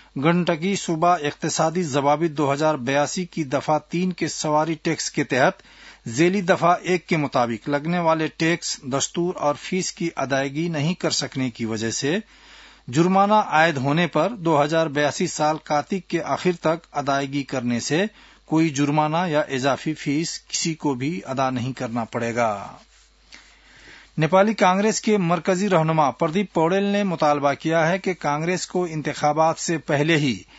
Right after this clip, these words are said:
نسلی تبدیلی اور تبدیلی کی راہ اختیار کرنا چاہیے۔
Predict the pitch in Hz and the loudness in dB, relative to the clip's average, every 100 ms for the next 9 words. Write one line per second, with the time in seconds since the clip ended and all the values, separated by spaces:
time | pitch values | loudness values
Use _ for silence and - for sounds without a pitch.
0 | - - - 143 160 185 220 202 170 139 | -20 -20 -8 -2 0 2 0 2 0 2
1 | 170 180 208 214 - 151 - 160 151 196 | 0 0 -2 -2 2 0 2 -2 0 0
2 | 202 190 170 156 156 170 139 - 147 - | 0 -2 0 2 4 4 0 -6 -8 -2
3 | 156 143 131 143 127 123 - 113 120 123 | 2 2 2 -2 0 0 0 -2 0 0
4 | 107 | -2